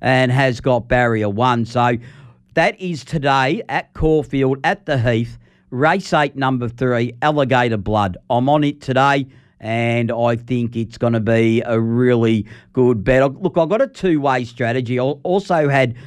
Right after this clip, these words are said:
something on the Godolphin runner, uh, Blake Shin, James Cummings, race eight, number two, Cascadian. I better show me hand. Uh, I'm on both today. So race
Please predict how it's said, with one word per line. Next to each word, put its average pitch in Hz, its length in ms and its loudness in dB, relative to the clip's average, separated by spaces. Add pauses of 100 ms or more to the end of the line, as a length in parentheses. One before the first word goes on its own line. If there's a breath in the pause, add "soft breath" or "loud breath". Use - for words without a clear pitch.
(120 loud breath)
something 131 480 -2 (100)
on 127 180 2
the 120 100 0
Godolphin 123 680 0
runner, 123 400 2 (280 loud breath)
uh, 117 180 0
Blake 127 360 -2
Shin, 120 320 -8
James 120 380 -2
Cummings, 117 540 -4
race 123 460 -4
eight, 120 200 0
number 113 320 -2
two, 110 340 -2 (280 loud breath)
Cascadian. 110 920 0
I 117 40 2
better 120 220 2
show 107 280 -4
me 101 140 -4
hand. 107 380 -2 (280 loud breath)
Uh, 104 280 4
I'm 127 180 2
on 123 180 2
both 104 320 -2
today. 107 320 -2
So 117 160 -2
race 151 460 -2